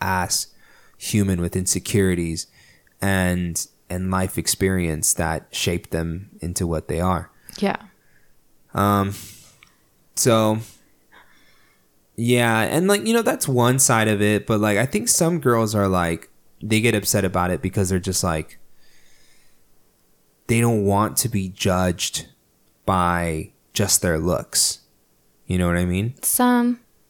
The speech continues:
Speaker 1: This is one side, right? I'm
Speaker 2: Yeah.
Speaker 1: just talking about some, because the other side is the haters. They're hating because they want that.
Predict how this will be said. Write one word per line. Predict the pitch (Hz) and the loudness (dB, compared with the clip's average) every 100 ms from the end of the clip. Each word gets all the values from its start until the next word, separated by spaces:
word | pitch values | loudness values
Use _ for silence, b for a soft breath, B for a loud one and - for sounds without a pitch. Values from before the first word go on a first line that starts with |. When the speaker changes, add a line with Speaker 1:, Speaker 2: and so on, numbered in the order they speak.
| _ - - - - - - - 170 - | _ -20 -14 -10 -10 -12 -16 -16 -14 0
Speaker 1:
This | 180 | 2
is | 165 131 | 4 4
one | 127 101 | 4 2
side, | 92 - - 90 | 0 -2 -4 -2
right? | 92 95 | -2 0
I'm | 101 | 2
Speaker 2:
Yeah. | 98 | 4
Speaker 1:
just | 95 | 4
talking | 113 90 | 2 0
about | 85 69 | -2 -4
some, | - 78 - | -4 -4 -2
because | 101 127 110 | 0 2 2
the | 110 | 4
other | 135 196 | 4 4
side | 135 104 95 | 4 2 0
is | 87 | 0
the | 87 | -2
haters. | 127 85 78 - - - _ _ _ _ _ - | 0 0 -2 -8 -10 -14 _ _ _ _ _ -4
They're | 98 | 2
hating | 139 139 117 | 4 6 4
because | 104 98 113 95 | 0 0 0 2
they | 95 | 0
want | 87 90 73 - _ - - - _ _ _ _ - | 0 0 -2 -4 _ -20 -20 -20 _ _ _ _ -6
that. | 98 87 - | -4 -4 -10